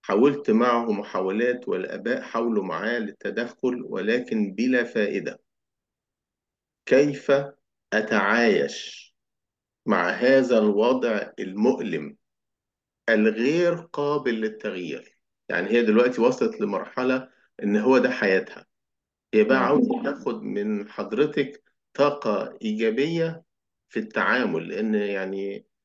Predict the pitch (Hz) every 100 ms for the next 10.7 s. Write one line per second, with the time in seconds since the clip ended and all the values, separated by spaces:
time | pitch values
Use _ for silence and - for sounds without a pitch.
0 | _ _ _ - 107 110 143 131 107 104
1 | - 139 139 117 117 113 127 139 - 135
2 | 123 110 - 123 123 110 - 135 131 -
3 | - - 104 101 98 101 107 107 101 117
4 | 117 - _ - 104 110 104 117 139 -
5 | 110 101 - 107 104 117 110 107 104 92
6 | 95 95 98 - _ _ _ _ _ _
7 | _ _ _ 208 208 175 147 247 233 -
8 | - _ _ - 254 262 - _ _ -
9 | 254 262 _ - 226 202 247 269 269 -
10 | - 254 233 220 214 220 214